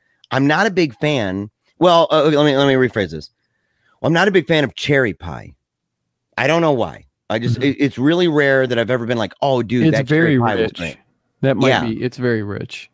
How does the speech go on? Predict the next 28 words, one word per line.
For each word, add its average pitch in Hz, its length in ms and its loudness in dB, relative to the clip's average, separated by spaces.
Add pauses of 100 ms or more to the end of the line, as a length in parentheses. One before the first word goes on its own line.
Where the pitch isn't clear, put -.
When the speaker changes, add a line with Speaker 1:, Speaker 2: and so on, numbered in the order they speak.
(340)
Speaker 1:
You 120 120 2
know, 107 180 2
Speaker 2:
Yeah. - 80 -8
Speaker 1:
and 135 100 2
I 185 100 2
like 262 280 0
tart 160 260 2
stuff. 147 520 -2 (460)
You 151 60 0
know, 165 240 4
what, 185 200 2
what's 185 160 0
the 185 80 0
one, 160 200 2
um, 113 440 -2 (1200)
oh 131 140 2
my 117 140 0
gosh, 107 340 -4
man. 80 380 -6 (380)
Not 127 280 -2
elderberry. 80 800 -2 (1120)
Oh 131 200 2
my 151 140 2
Speaker 2:
Boysen-, 113 60 -2
Speaker 1:
gosh, 147 240 0
it's 120 160 -10
Speaker 2:
boysenberry, 139 640 0
rhubarb. 139 600 -2